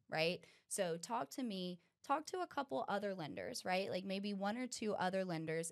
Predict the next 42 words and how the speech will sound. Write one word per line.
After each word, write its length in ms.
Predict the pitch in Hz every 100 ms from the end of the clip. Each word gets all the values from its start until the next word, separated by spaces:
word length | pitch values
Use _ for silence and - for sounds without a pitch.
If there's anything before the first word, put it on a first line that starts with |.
| -
in 140 | 196
the 80 | 208
beginning 480 | 208 185 180 165 170
stages. 680 | - 147 - - - - - - - _ -
Now, 400 | 208 190 180 180 _ _ -
the 180 | 196
time 680 | 190 - 240 233 254 269 269 247 _ -
to 580 | 240 220 208 196 190 190 - _ _ _ _
shop 380 | - - 214 214
and 100 | 202
kinda 200 | 196 180
go 180 | 175 190
through 200 | 196 208
the 80 | 185
next 320 | 175 165 -
step 260 | - 165 160 180
really 240 | 196 208
depends 480 | 190 - 196 170 170
on 320 | 165 160 160 -
if 120 | 170
each 280 | - 233 254
of 100 | 269
your 120 | 262
lenders 440 | 262 247 254 254 247
is 120 | 240
doing 260 | 247 226 220
a 40 |
soft 320 | 214 196 208
credit 320 | - 208 202 -
pull 320 | - 202 196 - _ _ _
or 380 | 220 247 208 190
when 320 | 185 185 180
one 200 | 180 180
of 120 | 190
them 220 | 180 165
does 220 | 160 160 -
the 100 | 151
hard 380 | - 143 139
credit 280 | - 139 - -
pull, 260 | - - - _ _ 160
okay? 320 | 165 156 185 220 _ _ _ _
So 540 | - - 208 185 180